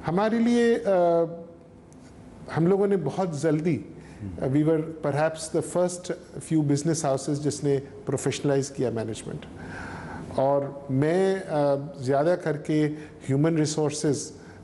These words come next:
में इन्वॉल्व रहा या strategic issues में। डे टू डे management में मैंने, अ, पूरा भार अपने, अ, colleagues को दे दिया और मैं ख़ास करके अपने प-, पचास से ज़्यादा प्रतिशत, अ, समय,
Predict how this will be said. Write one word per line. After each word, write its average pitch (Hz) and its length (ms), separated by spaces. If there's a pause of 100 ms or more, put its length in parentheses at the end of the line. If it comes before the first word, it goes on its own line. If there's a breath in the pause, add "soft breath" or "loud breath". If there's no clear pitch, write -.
में 131 120
इन्वॉल्व 120 360
रहा 131 280 (380 loud breath)
या 151 140
strategic 147 580
issues 113 340
में। 113 160 (320 loud breath)
डे 147 200
टू 214 120
डे 180 140
management 165 680
में 156 160 (260 loud breath)
मैंने, 151 400
अ, 160 160
पूरा 165 880
भार 135 520
अपने, 135 420
अ, 135 220 (140)
colleagues 143 320
को 139 120
दे 113 140
दिया 64 280 (680 loud breath)
और 143 420
मैं 208 440
ख़ास - 500
करके 170 460
अपने 151 400
प-, 147 120
पचास 147 540
से - 140
ज़्यादा 151 280
प्रतिशत, 156 600 (360)
अ, 120 160
समय, 147 440